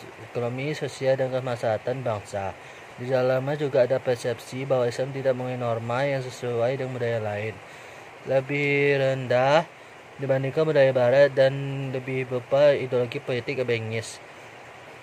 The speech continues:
daripada berupa suatu agama. Langkah-langkah terse-, telah da-, langkah-langkah te-, telah diambil untuk peresmian istilah ini berjalan Januari dua ribu satu di Stockholm International Forum on Combating Intolerance.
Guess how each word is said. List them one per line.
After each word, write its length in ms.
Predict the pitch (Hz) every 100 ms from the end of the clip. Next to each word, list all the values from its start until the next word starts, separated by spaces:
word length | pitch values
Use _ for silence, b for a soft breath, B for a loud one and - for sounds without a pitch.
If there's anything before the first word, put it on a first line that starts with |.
| -
daripada 560 | 135 127 165 135 143 143
berupa 400 | 143 131 127 139
suatu 320 | 143 131 139
agama. 400 | 127 110 110 104
Langkah-langkah 720 | 117 123 131 139 131 139 135
terse-, 480 | 139 - 131 123 -
telah 320 | 127 147 151
da-, 240 | 135 120
langkah-langkah 560 | - 123 135 131 127 135
te-, 160 | 135 123 -
telah 240 | 131 135 147
diambil 480 | 131 120 120 143 - B B -
untuk 240 | 143 143 135
peresmian 880 | 135 127 - - 135 131 135 151 139
istilah 480 | - 135 127 139
ini 400 | - 120 131 143
berjalan 400 | 131 127 127 143
Januari 400 | 135 123 123 135
dua 80 | 135
ribu 320 | 123 123 123
satu 480 | - 110 - 117 104 - B B B - - -
di 80 | 127
Stockholm 720 | 135 - 131 - - 139 151
International 640 | 156 - 127 120 127 120 139
Forum 400 | 135 123 131 120
on 320 | 135 131 131 B B B
Combating 960 | 120 127 131 127 135 135 - 151 147 143
Intolerance. 720 | 135 123 127 120 110 101